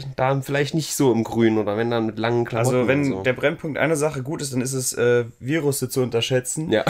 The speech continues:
Speaker 2: Insofern, ich glaube, das ist eine, da ist, ist völlig unproblematisch.
Speaker 1: Mhm.
Speaker 2: Da ist, also, das ist Quatsch. Auch in zwei Wochen gebe ich dir halt auch Brief und Siegel, wird keiner über das Os-Virus sprechen.
Speaker 1: Ja.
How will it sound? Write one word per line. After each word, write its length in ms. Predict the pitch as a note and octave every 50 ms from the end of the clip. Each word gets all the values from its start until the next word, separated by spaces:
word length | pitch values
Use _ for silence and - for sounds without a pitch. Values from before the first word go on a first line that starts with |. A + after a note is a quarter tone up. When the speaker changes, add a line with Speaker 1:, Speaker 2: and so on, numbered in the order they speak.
| -
Speaker 2:
Insofern, 360 | B2 B2+ C#3+ D#3 - - D3+
ich 140 | C#3 C3 -
glaube, 260 | - C#3+ D3 D#3 D3+
das 160 | D3+ C#3 C3 -
ist 140 | C#3+ D3+
eine, 340 | D#3 D3+ C#3 C#3 C3+ C3 B2
da 120 | A2 B2 A2+
ist, 140 | G#2+ C3+
ist 280 | - - B2+ - - -
völlig 200 | - C#3 C3+ B2+
unproblematisch. 880 | A#2+ C3+ - C3+ B2 A2 A2 G#2+ G#2+ G#2 G#2+ A2 A2+ A#2 A2 - - -
Speaker 1:
Mhm. 120 | - F2+ F2+
Speaker 2:
Da 200 | - A2 A2 A2+
ist, 200 | A2+ - - C3
also, 380 | D2 A2+ A#2+ A#2 A#2+ A#2 A#2
das 220 | A#2 G#2 G#2+ - -
ist 180 | B2 - -
Quatsch. 380 | - - A#2 B2 - - - -
Auch 120 | - A#2+
in 120 | C3 C3+ B2+
zwei 280 | - - C3+ C#3 C3+
Wochen 220 | C3 C#3+ C3+ D3 C3+
gebe 160 | B2+ C3 B2
ich 80 | B2 -
dir 80 | -
halt 120 | B2+ B2 -
auch 120 | A#2 A2+
Brief 200 | - C3 C3+ B2+
und 100 | B2 A2+
Siegel, 220 | A#2 B2+ A#2+ B2 A2+
wird 100 | A2+ -
keiner 220 | - C3 B2+ B2+
über 100 | A#2 A2+
das 140 | A2+ A#2 -
Os-Virus 400 | G#2+ B2+ A2+ A2 A2 G2 G#2 G#2
sprechen. 400 | - - - G2+ A2 G#2+ A2 G2+
Speaker 1:
Ja. 100 | F#2+ F2+